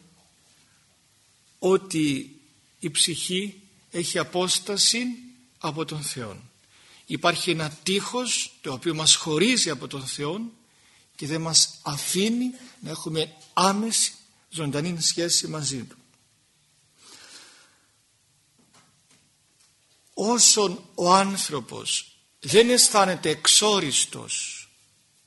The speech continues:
δεν έχει δυνατότητα να κάνει έναρξη της πνευματικής του ζωής.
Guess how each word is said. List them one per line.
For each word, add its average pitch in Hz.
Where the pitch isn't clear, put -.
δεν 202
έχει 214
δυνατότητα 196
να 151
κάνει 190
έναρξη 208
της 170
πνευματικής 151
του 175
ζωής. 147